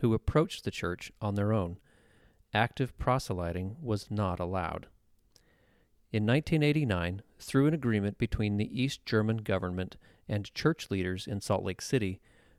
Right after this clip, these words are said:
the church was allowed to send foreign, full-time missionaries into the G D R,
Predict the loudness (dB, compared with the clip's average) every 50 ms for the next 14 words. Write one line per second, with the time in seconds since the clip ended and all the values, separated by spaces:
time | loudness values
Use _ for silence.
0 | -4 0 0 0 2 4 2 2 2 2 0 -2 0 0 0 2 2 2 2 2
1 | 0 -2 -4 -2 -2 -2 -2 -2 -4 -8 -8 -6 -2 0 2 2 2 2 0 -2
2 | -4 -10 -16 -10 -2 0 2 2 2 0 0 0 0 2 2 0 0 -2 -2 -2
3 | -2 -2 -2 0 -2 -2 -4 -4 -4 -4 -4 -2 -2 -2 -2 -2 -2 -2 -2 0
4 | 0 2 2 2 0 0 -2 -4 -8